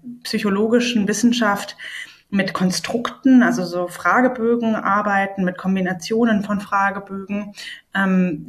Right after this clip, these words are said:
während wir in der medizinischen Forschung meistens nach Messwerten suchen.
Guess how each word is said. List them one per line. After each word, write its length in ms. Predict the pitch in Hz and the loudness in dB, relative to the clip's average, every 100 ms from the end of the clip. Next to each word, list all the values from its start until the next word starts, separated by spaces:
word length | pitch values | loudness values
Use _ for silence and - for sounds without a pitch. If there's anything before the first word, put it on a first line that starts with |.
| - | -8
während 420 | 196 185 190 - | -6 -4 -4 -2
wir 260 | 190 185 180 | 2 4 4
in 260 | 180 180 | 2 0
der 200 | 180 170 | 0 0
medizinischen 760 | 170 165 165 - 240 240 240 202 | 0 0 -2 2 6 6 6 2
Forschung 720 | - 180 180 185 185 185 196 - - - | 2 2 2 0 -2 -2 -4 -12 -18 -8
meistens 560 | 185 175 196 - 196 - | 0 0 0 -2 -4 -2
nach 220 | 180 165 | -2 0
Messwerten 720 | 190 196 - 156 156 - 165 | -2 -2 0 0 0 -2 -2
suchen. 540 | 165 151 156 156 156 | 0 -2 -2 -6 -10